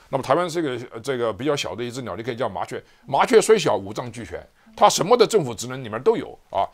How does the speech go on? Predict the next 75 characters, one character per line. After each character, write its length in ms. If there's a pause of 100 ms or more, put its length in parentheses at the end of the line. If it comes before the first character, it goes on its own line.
(120)
有 100
自 100
己 80
的 60
国 160
防 160
部， 140
有 80
自 60
己 60
的 80
外 140
交 180
部， 320 (200)
有 120
自 160
己 80
的 80
这 140
个， 280
这 120
个， 240
呃， 440
经 200
济 100
部 280
啊， 120
有 120
自 120
己 80
的 80
这 140
个， 240
呃， 220
行 180
政 140
方 160
式。 120 (240)
它 180
关 280
键 100
的 80
生 200
活 100
方 180
式 280
跟 160
大 120
陆 120
就 120
完 220
全 140
不 120
一 120
样 200
的， 80 (360)
不 100
仅 100
是 80
不 140
能 160
隶 160
属， 240 (180)
台 180
湾 120
的 60
生 120
活 80
方 160
式 80
比 140
大 200
陆 100
还 140
要， 140